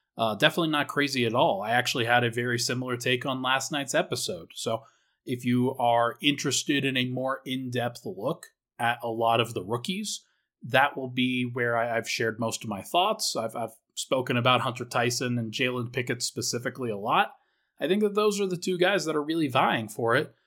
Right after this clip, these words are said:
Although I, I did make an argument for Julian Strawther. I think that there are arguments for all three of the Nuggets rookies as to what they can provide, what they will actually do for the team. And there's a lot to like about what the Nuggets are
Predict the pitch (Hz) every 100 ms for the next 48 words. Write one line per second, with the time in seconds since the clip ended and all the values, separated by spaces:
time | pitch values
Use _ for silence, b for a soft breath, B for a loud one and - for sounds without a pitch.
0 | _ _ _ - 156 165 196 214 202 156
1 | 170 202 226 214 196 226 - 147 143 131
2 | 147 165 151 - 156 180 185 185 143 139
3 | 139 123 139 139 139 127 127 131 135 120
4 | 120 131 139 - 143 - 147 151 - 147
5 | 285 170 104 113 120 117 113 - 123 120
6 | 95 87 - _ _ _ - 127 127 -
7 | 131 113 131 127 135 120 131 120 120 107
8 | 123 117 110 123 123 123 120 - - -
9 | - 120 110 98 120 117 127 107 104 -
10 | 151 131 113 98 _ _ _ _ - 123
11 | 123 123 120 120 127 120 127 120 120 120
12 | 135 113 180 127 - 131 127 123 113 123
13 | 123 123 107 107 127 127 - - 98 101
14 | 107 123